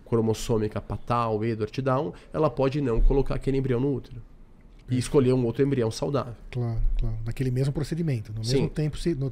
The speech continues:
Speaker 2: mesmo, no mesmo procedimento, né?
Speaker 1: Sim. E isso dá também caminho a uma nova área que a gente também cresceu muito, que é a seleção genética. Isso é,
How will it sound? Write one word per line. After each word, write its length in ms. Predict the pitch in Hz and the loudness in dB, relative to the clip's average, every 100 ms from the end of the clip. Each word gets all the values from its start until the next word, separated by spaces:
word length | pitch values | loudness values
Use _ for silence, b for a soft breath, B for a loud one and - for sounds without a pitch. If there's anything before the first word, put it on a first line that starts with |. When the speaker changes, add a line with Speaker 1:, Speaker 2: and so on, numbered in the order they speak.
| - | -6
Speaker 2:
mesmo, 540 | 135 135 151 143 117 107 - b b b b b - | -6 -4 -4 -4 -6 -10 -20 b b b b b -10
no 60 | 165 | -4
mesmo 180 | 185 | -2
procedimento, 600 | 180 160 170 151 113 104 117 | 0 2 2 2 -2 -4 -4
né? 200 | 156 143 | -2 0
Speaker 1:
Sim. 280 | 160 123 101 - B B | 2 2 0 -10 B B
E 240 | - 147 165 | 0 2 6
isso 320 | - - 202 - - | 6 4 0 -2 -10
dá 260 | 131 135 135 | 0 2 2
também 460 | 151 135 120 139 | 2 2 2 0
caminho 720 | 147 180 156 127 127 143 175 - | 0 0 2 4 4 2 0 -2
a 100 | 139 | -2
uma 200 | 147 135 | 2 2
nova 420 | 123 151 175 208 | 2 2 2 0
área 380 | 139 123 120 120 | 2 2 0 -2
que 80 | |
a 40 | 110 | -4
gente 200 | 113 - | -6 -4
também 260 | 107 113 - - - - - | -4 -4 -6 -18 -18 -18 -8
cresceu 360 | 127 117 - 127 | -6 -2 0 2
muito, 480 | 123 123 131 - 170 B B | 2 2 0 -2 -8 B B
que 160 | - 180 | -2 2
é 220 | 120 127 - | 2 0 -4
a 60 | 143 | -4
seleção 520 | - 175 156 - 135 | -2 -2 -2 0 0
genética. 520 | - 170 110 - - | 0 0 -4 -8 -10
Isso 180 | - - | -4 -4
é, 120 | 120 | -4